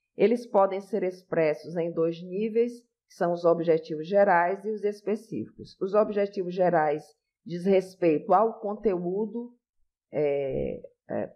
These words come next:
maior da disciplina, ao conteúdo daquela unidade, daquele conjunto de aulas,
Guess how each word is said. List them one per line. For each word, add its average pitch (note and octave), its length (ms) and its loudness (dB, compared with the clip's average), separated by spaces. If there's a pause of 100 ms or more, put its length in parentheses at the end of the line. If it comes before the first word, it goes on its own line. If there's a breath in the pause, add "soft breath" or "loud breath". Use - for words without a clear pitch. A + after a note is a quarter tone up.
(120)
maior E3 580 4
da F#3+ 140 2
disciplina, E3+ 680 -8
ao E3+ 140 0
conteúdo E3+ 500 -2
daquela G3 500 0
unidade, F3 800 0
daquele F3 600 -4
conjunto F3+ 580 -6
de D#3+ 140 -6
aulas, D#3+ 600 0